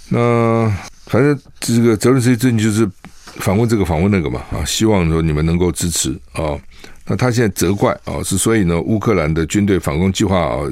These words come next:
不是那么快，就是因为你们跟我们的武器速度过慢啊，因为你武-，武器一直不来，哦，等武器啊，然后这个时间啊，俄罗斯就会就是构筑他的攻势，防阻，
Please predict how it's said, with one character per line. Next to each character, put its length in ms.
不 120
是 100
那 80
么 80
快， 260
就 140
是 120
因 60
为 60
你 80
们 140
跟 120
我 20
们 120
的 80
武 240
器 220
速 180
度 180
过 200
慢 200
啊， 240
因 120
为 80
你 200
武-， 160
武 40
器 160
一 40
直 80
不 160
来， 180
哦， 100
等 180
武 140
器 200
啊， 80
然 120
后 40
这 120
个 80
时 200
间 220
啊， 200
俄 140
罗 100
斯 200
就 100
会 180
就 140
是 240
构 240
筑 160
他 80
的 120
攻 280
势， 240
防 340
阻， 260